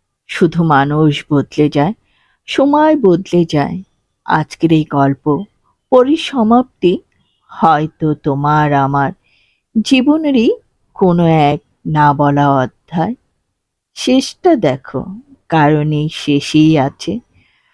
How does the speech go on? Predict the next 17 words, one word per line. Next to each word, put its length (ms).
নতুন 420
শুরু 380
করার 440
এক 280
মায়াময় 840
ইঙ্গিত। 680
সারা 440
রাত 180
সমাপ্তি 680
ঘুমাতে 480
পারে 320
না। 160
সমাপ্তি 680
সিদ্ধান্ত 720
নেয় 320
হাসানের 560
সাথে 340